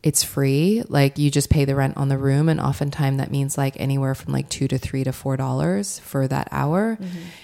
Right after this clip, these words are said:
Speaker 1: It's, it's basically group therapy with a bunch of people. I know a lot of people take issue with the higher power stuff. They're like, "No, it's all God." And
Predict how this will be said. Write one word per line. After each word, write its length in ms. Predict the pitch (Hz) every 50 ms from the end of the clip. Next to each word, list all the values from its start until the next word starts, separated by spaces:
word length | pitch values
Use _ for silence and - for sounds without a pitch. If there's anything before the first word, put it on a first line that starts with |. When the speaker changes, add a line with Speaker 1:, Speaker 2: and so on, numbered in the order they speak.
| - -
Speaker 1:
It's, 200 | - 160 - - - _ _ _ -
it's 140 | 156 - -
basically 400 | 156 170 170 - - 214 196 165
group 240 | 151 151 147 -
therapy 400 | - 147 143 143 143 - - 139
with 140 | 135 135 135
a 40 | 139
bunch 240 | 139 131 135 - -
of 60 | -
people. 520 | - - 147 - - 147 139 135 139 143 -
I 100 | - 156
know 240 | 156 156 160 165 170
a 20 |
lot 160 | 170 160 151 151
of 60 | -
people 160 | - 147 151
take 260 | - - 143 139 - -
issue 260 | - 139 131 - 143 139
with 120 | 135 131
the 60 | 143 135
higher 300 | - - 135 131 131 131
power 380 | - - 139 135 135 135 135 143
stuff. 280 | - - 160 151 -
They're 160 | - 143 143
like, 160 | 139 139 143 156
"No, 300 | 180 202 202 196 196 185
it's 120 | 175 -
all 160 | 180 170 170
God." 480 | 160 - 165 160 160 165 165 165 160 160
And 160 | 147 147 143